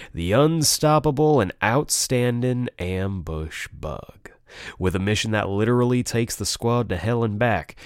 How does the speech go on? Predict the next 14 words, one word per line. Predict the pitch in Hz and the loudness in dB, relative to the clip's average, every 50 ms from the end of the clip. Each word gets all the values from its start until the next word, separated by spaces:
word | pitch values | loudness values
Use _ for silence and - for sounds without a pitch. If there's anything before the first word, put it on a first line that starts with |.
| - - - - | -18 -18 -14 -8
the | - 98 | -6 -4
sometimes | - - 214 208 208 - 208 196 190 180 165 - | -2 0 0 0 0 0 0 0 0 0 -2 -4
fourth | - - 170 170 170 156 - - | -4 -2 0 0 0 0 -2 -2
wall | 151 151 156 156 147 | -2 0 0 0 0
breaking | 143 151 151 147 - 147 135 | 0 0 0 0 -2 -2 -2
hero | 131 143 143 143 147 147 147 143 | -2 0 0 0 2 2 2 2
may | 135 135 135 135 135 | 2 2 0 0 0
be | 127 131 131 | 0 0 0
the | 123 127 | 0 -2
team's | - - - 120 123 123 117 - | -4 -4 -4 -2 -2 -2 -2 -2
only | - - 98 113 123 123 123 139 147 143 | -2 -2 0 0 0 -2 -2 -2 -4 -4
chance | - - - 107 104 104 107 107 95 - - - | -6 -6 -4 -4 -2 -2 -2 -4 -6 -8 -10 -8
at | - 80 80 78 73 - | -8 -6 -6 -6 -6 -8
survival. | - - 87 80 80 76 80 73 67 - 71 - - - - _ _ | -8 -8 -6 -6 -6 -6 -6 -8 -8 -8 -10 -12 -14 -16 -18 _ _